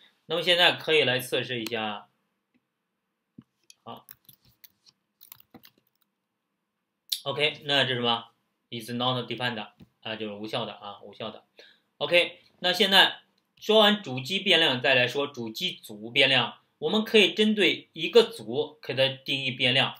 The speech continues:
那比如说定义，怎么定义呢？我们写上组名，写上冒号，写上 was。冒号和 was 是固定写法，冒号和 was 是固定写法，OK 吧？哎，好，那就像什么之前说了什么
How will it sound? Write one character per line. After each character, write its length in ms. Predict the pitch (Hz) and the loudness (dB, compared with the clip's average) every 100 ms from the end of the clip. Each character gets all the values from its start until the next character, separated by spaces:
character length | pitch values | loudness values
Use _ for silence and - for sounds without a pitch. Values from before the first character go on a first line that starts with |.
| - | -10
那 120 | 127 | -8
比 160 | 113 120 | -6 -8
如 80 | |
说 300 | 120 135 135 _ _ _ - | -4 -4 -4 _ _ _ -8
定 160 | 165 151 | -2 -2
义， 120 | 135 | -4
怎 100 | 123 | -4
么 120 | 139 | -4
定 200 | 160 175 | -2 0
义 60 | 170 | 2
呢？ 300 | 143 131 - _ - | 2 0 -4 _ -12
我 140 | 127 | -4
们 120 | 160 | -2
写 220 | 190 139 | 2 2
上 180 | 139 165 | 2 0
组 200 | - 123 | -4 -6
名， 400 | 113 120 147 151 _ - | -2 0 -2 -4 _ -18
写 260 | - 127 | -6 -2
上 300 | 123 135 143 170 | 0 0 -2 -2
冒 260 | 190 135 | 0 2
号， 280 | 123 117 104 | 2 -2 -4
写 240 | - 123 | -8 -6
上 280 | 117 127 131 | -4 -4 -2
was。 380 | 180 175 127 - - _ _ - - | 0 2 0 -6 -14 _ _ -20 -4
冒 340 | 208 233 147 | 4 4 4
号 280 | 127 131 123 | 2 0 0
和 200 | 131 135 | -2 2
was 460 | 202 151 127 127 120 | 4 4 2 -4 -4
是 220 | - 139 | -4 -8
固 280 | 131 220 170 | -8 -6 -4
定 160 | 135 | -2
写 160 | 127 117 | -2 -2
法， 360 | 113 101 - _ _ _ _ | -2 -6 -8 _ _ _ _
冒 260 | - 175 147 | -6 0 0
号 300 | - 123 110 | 0 -2 -2
和 120 | 123 123 | -2 2
was 320 | 139 127 113 110 | 2 0 -6 -10
是 160 | - 131 | -10 -12
固 180 | 131 147 | -6 -4
定 160 | 127 | -4
写 160 | 117 107 | -4 -8
法， 240 | 104 98 _ _ _ - _ | -10 -14 _ _ _ -20 _
OK 180 | - 123 | -8 -2
吧？ 320 | 127 123 - _ _ _ _ | 0 -2 -8 _ _ _ _
哎， 320 | 127 120 - _ _ - | -2 -2 -4 _ _ 0
好， 260 | 147 - 180 | 0 0 -2
那 160 | 185 | -2
就 160 | 190 180 | 0 0
像 180 | 175 156 | 0 0
什 80 | |
么 140 | 143 139 | 0 -2
之 160 | 175 | -2
前 180 | 147 143 | -2 0
说 140 | 156 147 | 2 0
了 120 | 131 | 0
什 60 | |
么 300 | 123 131 131 | 0 -2 -2